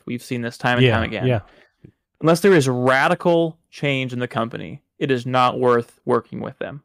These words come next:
Speaker 1: at all.
Speaker 2: Mm-hmm.
Speaker 1: So that's the second reason. The
Speaker 2: Yeah.
Speaker 1: third reason is the, the, the perceived or otherwise skill ceiling, uh, and, uh, and, um, uh, difficulty curve.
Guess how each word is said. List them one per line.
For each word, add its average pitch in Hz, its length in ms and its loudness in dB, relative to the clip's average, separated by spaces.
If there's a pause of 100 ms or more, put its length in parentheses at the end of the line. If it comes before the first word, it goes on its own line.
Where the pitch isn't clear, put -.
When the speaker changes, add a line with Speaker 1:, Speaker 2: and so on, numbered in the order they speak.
(100)
Speaker 1:
at 120 160 -2
all. 113 60 -4
Speaker 2:
Mm-hmm. 110 140 -8 (840)
Speaker 1:
So 151 100 2
that's 160 120 2
the 160 60 -8
second 139 220 2
reason. 113 300 -4 (240)
The - 80 -4
Speaker 2:
Yeah. 120 80 2
Speaker 1:
third 226 180 6
reason 135 420 -2 (540)
is 139 460 4
the, 131 420 0 (640)
the, 147 160 0 (140)
the 143 100 -2
perceived 165 600 -4
or 131 120 4
otherwise 117 600 0
skill 147 380 -2
ceiling, 117 540 -8 (720)
uh, 127 300 -2
and, 120 400 -2
uh, 110 300 2 (100)
and, 113 340 -4
um, - 420 -4 (480)
uh, 50 260 -8 (1900)
difficulty 139 500 2
curve. 101 300 -2